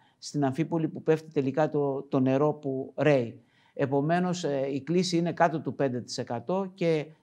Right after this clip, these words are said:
επομένως η ροή είναι πολύ, ε, χαμηλή.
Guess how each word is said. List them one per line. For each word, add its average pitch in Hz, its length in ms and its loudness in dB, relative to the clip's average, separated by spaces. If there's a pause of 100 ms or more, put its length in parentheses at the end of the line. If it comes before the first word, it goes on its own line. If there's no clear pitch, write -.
επομένως 160 580 -2
η 151 100 4
ροή 151 360 2
είναι 165 160 -2
πολύ, 156 580 0 (160)
ε, - 220 -8
χαμηλή. 131 680 0